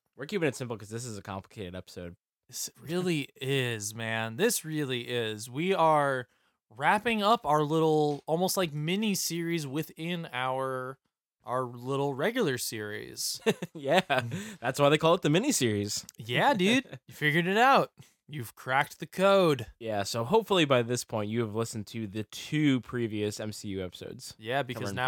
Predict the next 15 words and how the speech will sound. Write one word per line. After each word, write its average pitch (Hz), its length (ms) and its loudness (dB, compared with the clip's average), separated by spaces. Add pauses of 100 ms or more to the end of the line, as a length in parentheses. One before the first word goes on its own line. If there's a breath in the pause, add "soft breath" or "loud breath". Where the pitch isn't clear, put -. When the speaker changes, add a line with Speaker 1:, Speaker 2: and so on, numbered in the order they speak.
Speaker 1:
Phase 143 80 4
Speaker 2:
we're 147 60 2
Speaker 1:
One 170 80 0
and 170 100 -4
Phase 156 200 -4
Two. 98 360 -8
Speaker 2:
'cause 113 100 -18
now 117 200 0
we're 143 80 2
on 135 180 2
M 139 180 -2
C 160 200 -2
U 151 320 -2
Phase 143 760 -2
Three. 123 760 0